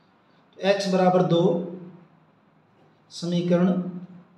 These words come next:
पाँच में रखने पर क्या होगा? यहाँ से देखिए, इसमें पाँच में यहाँ रखेंगे, वाई बराबर तीन, एक्स की जगह कितना रखा?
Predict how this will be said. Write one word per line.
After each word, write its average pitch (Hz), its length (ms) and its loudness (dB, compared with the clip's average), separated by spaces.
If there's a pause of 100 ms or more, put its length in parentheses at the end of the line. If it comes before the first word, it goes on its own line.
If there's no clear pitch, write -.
(800)
पाँच 175 340 -2
में 165 440 -2 (2250)
रखने 175 360 -2
पर - 160 -4 (880)
क्या 185 100 0
होगा? 185 160 4
यहाँ 156 120 0
से 156 100 0
देखिए, - 220 -8
इसमें - 240 -8
पाँच 156 240 -2
में 151 80 -2
यहाँ 139 180 -6
रखेंगे, - 380 -14 (1000)
वाई 170 300 2
बराबर - 340 2 (280)
तीन, 156 340 -2
एक्स - 260 -6
की 196 80 2
जगह 180 200 6
कितना 170 240 0
रखा? 180 300 -4